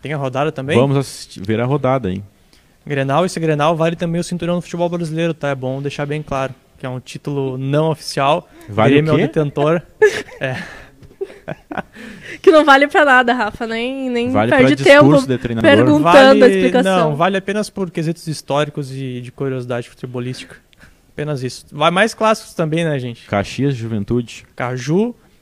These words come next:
Speaker 1: vai ter também o, o Brapel, como a Jana já falou, lá em Pelotas.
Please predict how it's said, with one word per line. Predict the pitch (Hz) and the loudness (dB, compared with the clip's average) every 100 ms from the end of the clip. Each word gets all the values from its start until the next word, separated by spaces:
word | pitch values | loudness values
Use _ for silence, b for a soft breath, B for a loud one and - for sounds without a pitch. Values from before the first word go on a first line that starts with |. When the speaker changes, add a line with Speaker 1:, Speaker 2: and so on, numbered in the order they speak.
| - | -12
Speaker 1:
vai | 131 135 | -6 -4
ter | 131 156 | -2 -2
também | 151 143 139 147 | -2 -2 0 0
o, | 143 135 135 139 131 | -2 -2 -4 -6 -8
o | 131 | -6
Brapel, | 135 131 - 143 156 196 | -2 -2 -2 -2 0 -2
como | - 135 | -6 -6
a | |
Jana | 127 135 | -6 -6
já | 131 131 | -6 -8
falou, | - 131 151 | -6 -4 -2
lá | 143 | -4
em | 131 | -4
Pelotas. | 139 131 131 180 - 214 - | -4 -2 -2 -2 -6 -10 -12